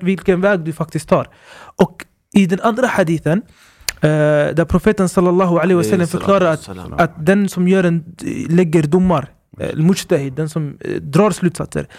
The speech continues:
Speaker 1: även om han skulle dra fel s-, slutsats, så är han förlåten. Men om man skulle dra rätt slutsats, då får han två belöningar. För sin ijtihad, för sin, eh, slutsats, det själva processen han gör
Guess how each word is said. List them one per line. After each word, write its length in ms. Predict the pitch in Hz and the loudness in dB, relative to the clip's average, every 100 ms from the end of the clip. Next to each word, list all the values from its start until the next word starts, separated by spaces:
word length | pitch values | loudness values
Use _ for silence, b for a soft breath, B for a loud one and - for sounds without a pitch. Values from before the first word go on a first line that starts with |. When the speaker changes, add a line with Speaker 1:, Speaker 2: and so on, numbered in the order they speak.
| B B - | B B 0
Speaker 1:
även 340 | 214 208 277 | 0 0 -2
om 80 | 269 | -2
han 80 | 220 | -2
skulle 200 | - 202 | -2 -2
dra 200 | 196 190 | 0 0
fel 300 | - 233 214 | 0 0 0
s-, 320 | - - - | -2 -10 -4
slutsats, 600 | - 196 - 233 - - _ - | 0 0 2 -2 -2 -10 _ -10
så 120 | - | -4
är 40 | 175 | -2
han 120 | 175 | -2
förlåten. 340 | 185 185 139 - _ _ _ _ _ b b | -6 -8 -10 -20 _ _ _ _ _ b b
Men 180 | 165 185 | 0 2
om 60 | |
man 120 | 185 | 2
skulle 200 | 170 208 | 0 0
dra 220 | 196 185 180 | 2 2 2
rätt 120 | 240 | 2
slutsats, 340 | - 254 233 | 0 2 2
då 80 | 185 | 0
får 120 | - | 0
han 100 | 180 | -2
två 140 | 165 170 | -2 -2
belöningar. 500 | 139 131 127 65 - _ _ _ - | -2 -4 -8 -12 -18 _ _ _ -2
För 80 | |
sin 180 | 156 - | -2 -4
ijtihad, 460 | 143 - 143 180 190 | -8 -2 2 2 0
för 100 | - | -4
sin, 160 | 143 139 | -8 -6
eh, 320 | - 269 - | -6 -8 -10
slutsats, 480 | - 165 165 151 - | -2 0 0 -2 -10
det 300 | - 139 156 | -12 -4 -2
själva 280 | 180 160 | 0 0
processen 420 | 151 151 208 196 160 | -2 -2 -2 -2 -4
han 120 | 175 | 0
gör 160 | 240 | -2